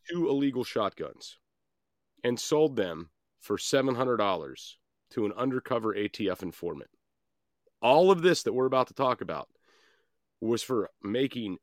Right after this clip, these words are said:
two sawed-off shotguns that you could legally purchase over the counter. You just can't do it at home. That's the law he broke,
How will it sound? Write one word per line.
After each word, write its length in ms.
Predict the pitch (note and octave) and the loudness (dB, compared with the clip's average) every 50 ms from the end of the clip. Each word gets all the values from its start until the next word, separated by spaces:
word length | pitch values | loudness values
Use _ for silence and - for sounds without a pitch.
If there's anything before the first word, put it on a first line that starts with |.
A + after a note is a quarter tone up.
| _ _ | _ _
two 220 | - - D3+ D#3 | -6 -2 -2 -2
sawed-off 440 | - - C#3+ C#3 C#3 C3+ C#3 C3+ - | 0 2 2 2 4 4 2 0 0
shotguns 580 | - - C3 B2 A2 G2 A2+ A#2 A#2 A2+ - - | 0 -2 -2 -2 -2 -2 -4 -4 -4 -4 -6 -10
that 100 | F#2+ F2 | -10 -10
you 100 | G#2 G2 | -10 -12
could 160 | - G2 F#2 | -12 -8 -8
legally 460 | G2+ A#2+ B2+ B2+ B2 B2 B2+ B2 A2+ | -6 -6 -4 -4 -4 -4 -4 -4 -6
purchase 480 | _ - - A2+ A2 - G2+ F2+ - G#2+ | _ -4 -2 -2 -2 -2 -6 -6 -4 -4
over 180 | G2+ F#2 G2 | -2 -2 -4
the 80 | F2 F2 | -6 -6
counter. 380 | - F#2 E2 D2 B1 - - _ _ _ _ _ _ _ _ _ _ _ _ _ _ _ _ _ _ _ _ _ _ | -6 -8 -8 -8 -10 -14 -18 _ _ _ _ _ _ _ _ _ _ _ _ _ _ _ _ _ _ _ _ _ _
You 60 | - | -10
just 100 | - - | -8 0
can't 240 | - C3 C3 A#2+ - | 2 2 2 2 0
do 160 | A#2+ A#2+ A#2+ | 0 0 0
it 60 | A#2 | 0
at 80 | A2 G2 | 0 -2
home. 260 | G2+ D#2 B1+ A1 - _ _ _ _ _ _ _ _ _ | -2 -6 -6 -12 -16 _ _ _ _ _ _ _ _ _
That's 240 | G2 G#2 G#2+ - - | -2 -2 -2 -2 -4
the 100 | - A2 | -2 0
law 220 | A2+ A2+ A2 A2+ | 2 4 2 2
he 100 | G#2+ B2+ | 2 0
broke, 400 | A#2 G#2 A#2 C3+ C#3+ D3+ - - | -2 -2 0 2 2 0 0 -2